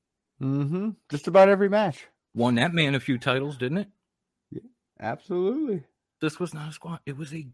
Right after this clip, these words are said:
Speaker 2: good, it was a very good match. And I'm very happy for Claudio. I damn near wanted to come out last week and say, "You know what?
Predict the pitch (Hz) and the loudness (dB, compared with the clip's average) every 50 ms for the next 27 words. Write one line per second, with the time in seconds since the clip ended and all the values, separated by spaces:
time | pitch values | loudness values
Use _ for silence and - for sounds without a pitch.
0 | _ - 123 131 135 127 - 143 143 147 151 139 151 151 139 120 110 107 101 113 | _ -10 -6 -6 -6 -6 -6 -6 -6 -6 -6 -6 -6 -6 -6 -8 -12 -8 -6 -4
1 | 113 120 135 143 135 120 104 101 104 104 107 110 113 120 151 185 196 139 117 - | -2 -2 -2 -4 -6 -8 -8 -6 -6 -6 -6 -6 -4 -2 -2 0 0 -2 -4 -8
2 | - - - 226 285 302 262 - - 311 339 359 349 311 254 220 247 269 294 285 | -10 -8 -8 -6 -6 -8 -10 -10 -10 -8 -8 -8 -8 -8 -10 -10 -10 -10 -10 -8
3 | - 254 214 - 214 202 - - 214 220 247 262 247 165 131 113 92 - _ _ | -8 -8 -6 -6 -8 -10 -6 -4 -4 -2 -2 -2 -2 -2 -4 -4 -6 -10 _ _
4 | _ _ _ _ _ _ _ _ _ _ _ _ _ _ _ _ _ _ - 214 | _ _ _ _ _ _ _ _ _ _ _ _ _ _ _ _ _ _ -4 -4
5 | 285 330 262 190 - 214 254 277 269 247 240 240 233 220 214 214 214 202 - - | -4 -4 -6 -8 -4 -4 -2 0 0 2 2 2 4 4 2 2 0 -2 -4 -4
6 | 202 202 196 185 170 139 160 170 196 208 - - 180 165 156 160 151 - 196 180 | -2 0 0 0 0 0 0 0 0 -2 -2 -2 -2 -2 -2 -4 -8 -8 -6 -6
7 | 180 185 202 233 240 240 254 247 - | -4 -4 -2 0 0 0 0 0 -4